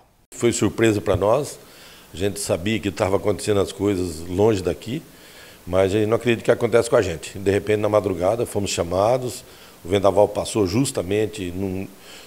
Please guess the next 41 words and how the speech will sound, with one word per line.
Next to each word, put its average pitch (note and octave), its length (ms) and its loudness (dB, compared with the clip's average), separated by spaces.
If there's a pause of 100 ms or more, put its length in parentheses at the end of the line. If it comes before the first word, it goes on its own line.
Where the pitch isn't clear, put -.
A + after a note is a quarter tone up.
eu F#2+ 80 0
acho F#2 100 0
que - 80 -8
no G2 80 -4
maior G2 300 2 (640)
vento, A2 440 0 (380)
pegou F#2+ 240 -2
aqui G2 200 -4
em - 20 -8
cima A2 200 -2
da F2+ 120 0
Santa E2 260 -6
Casa, G2+ 420 2
houve G#2 140 2
destelhamento, G2 880 0 (420)
vários G#2+ 280 4
setores, G#2+ 420 0
ou F#2 80 0
quase A#2+ 260 2
todos G2+ 220 -2
os F2+ 80 -8
setores, G2 420 -2
teve B2 220 4
destelhamento, G2 760 2 (440)
mas F#2+ 300 0
principalmente B2+ 540 2
no C3+ 80 -4
setor C#3 300 2
da A#2+ 80 2
pediatria, A2+ 520 0
que C#3+ 140 -6
foi D3 180 -2
toda. G#2 400 4 (400)
Todo B2 160 2
o C3+ 60 -4
telhado G#2 260 2
da G2+ 80 0
pediatria F#2+ 500 -2
foi G2 200 2
ao F2 100 2
chão, A#2 400 0